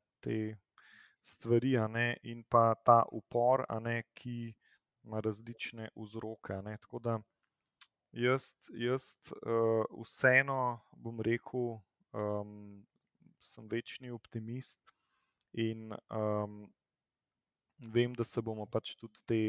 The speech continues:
eh, pandemije, em, se bomo, bom rekel, rešili, a ne.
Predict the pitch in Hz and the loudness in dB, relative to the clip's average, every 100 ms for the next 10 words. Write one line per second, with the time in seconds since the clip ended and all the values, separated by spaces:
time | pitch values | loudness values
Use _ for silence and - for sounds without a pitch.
0 | 104 - 110 101 95 98 98 _ - - | 0 -4 -6 -6 -6 -8 -12 _ -20 -20
1 | _ _ 120 113 107 110 117 113 104 98 | _ _ -6 -4 -6 -6 -8 -6 -6 -6
2 | 98 - - 98 98 98 98 98 98 - | -10 -14 -12 -10 -8 -10 -14 -20 -18 -12
3 | - 107 110 110 107 107 107 107 - - | -12 -10 -12 -12 -14 -12 -8 -8 -8 -8
4 | 113 - 107 107 - - 131 147 104 110 | -8 -8 -8 -8 -4 -6 -6 -10 -8 -8